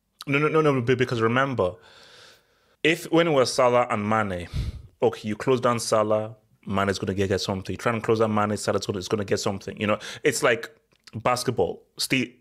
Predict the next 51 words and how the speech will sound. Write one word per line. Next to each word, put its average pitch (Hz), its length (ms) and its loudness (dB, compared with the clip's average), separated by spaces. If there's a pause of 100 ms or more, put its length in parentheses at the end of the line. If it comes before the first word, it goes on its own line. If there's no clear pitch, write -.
it's, 123 260 0
it's 117 80 0
the 120 120 4
whole 147 180 4
Steve - 340 -2
Kerr 110 200 2
thing, - 340 -8
you 104 100 -2
know. 90 220 -6 (580)
Okay, 143 260 2
you're 104 120 0
gonna 143 140 0
put - 200 -6
two - 180 -2
guys 117 280 2
on 98 120 -4
Jordan. 110 300 0
Okay, 123 380 -4 (520)
Steve, 123 440 -2
when 127 100 2
I 120 80 2
give 120 160 0
you 123 80 2
the, 107 140 2
the, 104 180 0
the 107 140 2
ball, 110 360 2
you're 110 60 -6
gonna 113 140 0
have 110 100 2
space - 300 -2
to - 120 -2
now 101 140 0
shoot - 400 0 (240)
because 117 260 0 (140)
everyone 127 280 2
is 110 80 -2
gonna 110 160 0
co-, - 160 -2
co-, 117 100 -4
come 117 200 -2
upon 107 320 -2
me. 87 120 -12 (580)
But, 120 280 4
so - 320 -2
everyone 139 240 4
is 131 80 -2
gonna 131 140 2
come 127 120 -4
to 120 100 -2
Salah. 107 360 2